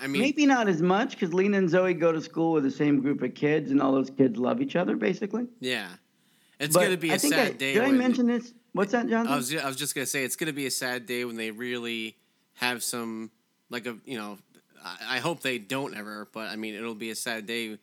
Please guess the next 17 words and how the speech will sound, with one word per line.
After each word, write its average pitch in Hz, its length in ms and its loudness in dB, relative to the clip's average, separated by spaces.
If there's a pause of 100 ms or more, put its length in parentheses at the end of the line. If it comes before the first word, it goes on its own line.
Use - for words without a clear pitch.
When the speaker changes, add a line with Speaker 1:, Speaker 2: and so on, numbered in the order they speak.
(440)
Speaker 1:
know, 123 160 -2
when 117 80 -4
they're 110 140 -6
maybe 110 340 -8
twelve, 113 360 -10
thirteen, 113 460 -10
fourteen 110 560 -12
or 104 80 -10
something, 107 540 -10 (400)
when 120 160 -4
they 127 100 2
really 123 460 -2
get 127 340 -4 (440)
maybe 127 260 0
an, 117 260 -4
an 120 100 -6
experience, 123 720 -4